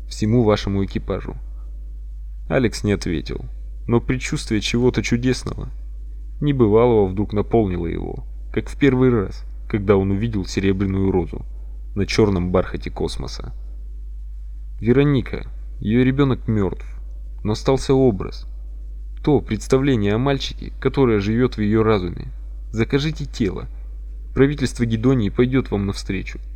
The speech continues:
И подключите меня вместе с Вероникой к трансмиттеру.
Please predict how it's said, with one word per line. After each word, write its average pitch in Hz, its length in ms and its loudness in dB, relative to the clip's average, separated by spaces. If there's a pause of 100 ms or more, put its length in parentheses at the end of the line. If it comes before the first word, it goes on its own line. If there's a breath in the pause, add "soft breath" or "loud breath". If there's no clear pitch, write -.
(180)
И - 80 -4
подключите 135 600 -2
меня 107 280 2
вместе 101 360 -4
с - 100 -10
Вероникой 101 420 0
к - 100 -10
трансмиттеру. - 720 -4